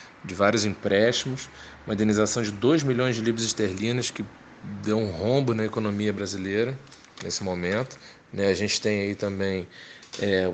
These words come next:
por causa disso, um dinheiro que o Brasil não, o Império Brasileiro não tinha como pagar, daí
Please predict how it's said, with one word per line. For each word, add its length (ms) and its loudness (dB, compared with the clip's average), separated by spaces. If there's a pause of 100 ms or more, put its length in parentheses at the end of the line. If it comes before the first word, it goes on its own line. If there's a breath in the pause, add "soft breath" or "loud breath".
(140)
por 100 -12
causa 320 6
disso, 480 0
um 260 -4
dinheiro 280 2
que 120 -2
o 40 2
Brasil 440 2
não, 160 -2 (240)
o 220 -4
Império 380 4
Brasileiro 360 2
não 60 -2
tinha 140 -4
como 180 -2
pagar, 580 2 (360 loud breath)
daí 440 4